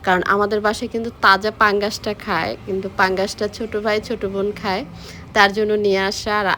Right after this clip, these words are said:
আর কি কি বাজার আনছে সেটা আপনাদের সাথে শেয়ার করি। ঘুম থেকে উঠেই দেখতেছি যে মার, মানে, বাজার আসছে, কাঁচা সুপারি, পান, তারপরে আরও শুটকি আনছে। কি কি শুটকি আনছে সেটা আপনাদের সাথে শেয়ার করব।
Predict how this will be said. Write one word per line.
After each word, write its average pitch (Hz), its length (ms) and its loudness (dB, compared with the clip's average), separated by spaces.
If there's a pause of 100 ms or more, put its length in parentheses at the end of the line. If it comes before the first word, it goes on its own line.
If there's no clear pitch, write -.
(120)
আর 180 160 0 (480)
কি 226 160 -4
কি 233 100 -4
বাজার 202 340 4
আনছে 214 240 -2
সেটা 202 280 -4
আপনাদের 185 320 -4
সাথে 185 280 -6
শেয়ার 185 260 -2 (100)
করি। 185 300 -2 (400)
ঘুম 208 260 2
থেকে 247 280 -4
উঠেই 226 260 0
দেখতেছি 202 520 -2
যে 202 140 -2
মার, 190 480 4 (300)
মানে, 180 220 -2
বাজার 185 380 2
আসছে, 196 440 -2
কাঁচা 196 320 -2
সুপারি, 190 440 -2 (120)
পান, 180 380 8 (560)
তারপরে 180 600 0
আরও 175 240 6
শুটকি - 500 -6
আনছে। 185 500 -2
কি 214 160 -8
কি - 80 -4
শুটকি - 380 -4
আনছে 190 220 -2
সেটা 202 280 -6
আপনাদের 180 340 -4
সাথে 180 280 -6
শেয়ার 180 320 -4
করব। 180 440 -4